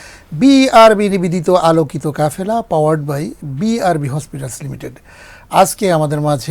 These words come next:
অতিথি হিসেবে অংশগ্রহণ করেছেন বিশিষ্ট ইসলামী চিন্তাবিদ, জননন্দিত মুফাসসিরে কোরআন, ঢাকা বিশ্ববিদ্যালয় কেন্দ্রীয় জামে মসজিদের সম্মানিত সিনিয়র ইমাম ও খতিব জনাব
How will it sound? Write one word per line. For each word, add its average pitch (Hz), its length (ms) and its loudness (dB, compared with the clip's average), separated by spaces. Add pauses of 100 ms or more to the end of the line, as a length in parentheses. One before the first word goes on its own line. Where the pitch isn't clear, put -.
(120)
অতিথি 170 340 -6
হিসেবে 147 240 -6 (100)
অংশগ্রহণ 180 500 -8
করেছেন 185 300 -4 (800)
বিশিষ্ট 196 300 -2 (120)
ইসলামী 196 360 4 (100)
চিন্তাবিদ, 180 460 0 (340)
জননন্দিত 160 580 -2 (240)
মুফাসসিরে 147 560 -8
কোরআন, 170 320 2 (760)
ঢাকা 175 260 0 (140)
বিশ্ববিদ্যালয় 147 800 -2 (460)
কেন্দ্রীয় 165 440 -2 (120)
জামে 147 320 -2
মসজিদের 139 560 -6 (600)
সম্মানিত 151 520 -2 (400)
সিনিয়র 160 460 -2 (240)
ইমাম 147 340 -4
ও - 80 -10
খতিব 185 380 -6 (560)
জনাব 151 320 0